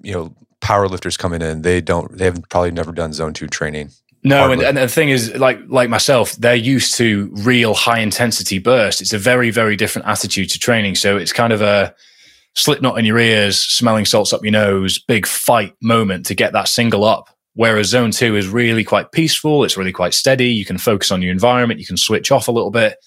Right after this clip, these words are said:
Speaker 2: Whereas if you switch off and focus on your environment with five hundred pounds in your back, you, you're gonna break your spine, most likely, which is not what we want. So the beauty of combining zone two with heavy lifting is that you can actually train yourself across those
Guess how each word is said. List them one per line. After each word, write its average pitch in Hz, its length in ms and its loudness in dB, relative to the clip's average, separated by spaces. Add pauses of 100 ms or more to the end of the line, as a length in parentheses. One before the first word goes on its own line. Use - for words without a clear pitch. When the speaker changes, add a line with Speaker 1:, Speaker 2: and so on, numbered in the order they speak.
(280)
Speaker 2:
Whereas 117 180 0
if 113 60 -2
you 127 60 2
switch 156 300 0
off 143 160 2
and 107 100 -4
focus 107 260 0
on 107 80 0
your 101 100 0
environment 104 480 0
with 98 160 -4
five 107 180 2
hundred 95 180 -8
pounds 120 240 0
in 90 60 -6
your 85 80 -8
back, - 300 -4
you, 98 280 -8
you're 110 120 -8
gonna 117 120 0
break 98 240 -2
your 95 60 -4
spine, 135 420 -2
most 85 180 -2
likely, 87 380 0
which - 160 -4
is 107 60 -2
not 120 160 2
what 98 120 -2
we 113 80 -2
want. 123 240 2 (520)
So 113 340 0 (540)
the 120 160 0
beauty 139 460 2
of 113 260 0
combining 117 440 2
zone 107 220 0
two 104 200 -2
with 98 100 -4
heavy 101 220 0
lifting 98 380 -2
is 90 100 -4
that 87 80 -12
you 104 100 -8
can 120 120 -4
actually 113 260 0
train 123 360 0
yourself 101 360 0
across 120 520 0
those 95 560 0